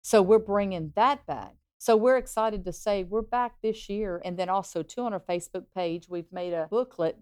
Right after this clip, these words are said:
that kinda gives what, what we're accepting, what the rules are. So all that's gonna be found on our Facebook page, uh, Cal Chem Fair Association.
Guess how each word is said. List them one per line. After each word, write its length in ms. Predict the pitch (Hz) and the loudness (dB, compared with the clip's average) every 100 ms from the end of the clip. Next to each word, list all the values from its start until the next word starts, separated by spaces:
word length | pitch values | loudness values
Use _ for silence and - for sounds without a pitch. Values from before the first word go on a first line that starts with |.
| - | -2
that 160 | 254 | -2
kinda 260 | - 208 190 | 0 -2 -2
gives 420 | 165 185 165 - | -2 -2 -2 -6
what, 300 | 180 190 - - | 0 2 2 -4
what 260 | 180 196 190 | -4 -2 0
we're 160 | 214 208 | -2 -2
accepting, 760 | - - 180 - 185 175 175 | -6 -2 -2 -2 -6 -6 -6
what 200 | 170 170 | -6 -6
the 60 | 214 | -4
rules 400 | 226 214 202 - | 0 2 0 -2
are. 380 | 175 165 160 170 _ _ - | 0 0 0 -4 _ _ -2
So 240 | - 196 | 6 8
all 240 | - 208 254 | 10 10 10
that's 240 | 302 - | 6 -2
gonna 180 | 220 202 | -4 -4
be 140 | 180 | -4
found 360 | 160 196 190 185 | -6 -6 -6 -6
on 120 | 170 | -6
our 120 | 156 - | -6 -6
Facebook 420 | 175 170 - 151 - - | -6 -6 -8 -12 -10 -6
page, 480 | 170 151 151 - - _ | -4 -4 -6 -12 -20 _
uh, 160 | 180 156 | -10 -8
Cal 180 | - 175 | -6 -6
Chem 280 | - 190 175 | -6 -12 -12
Fair 220 | - 165 | -8 -6
Association. 1000 | 156 - 160 151 151 147 165 - - - | -6 -6 -6 -6 -8 -6 -6 -8 -20 -20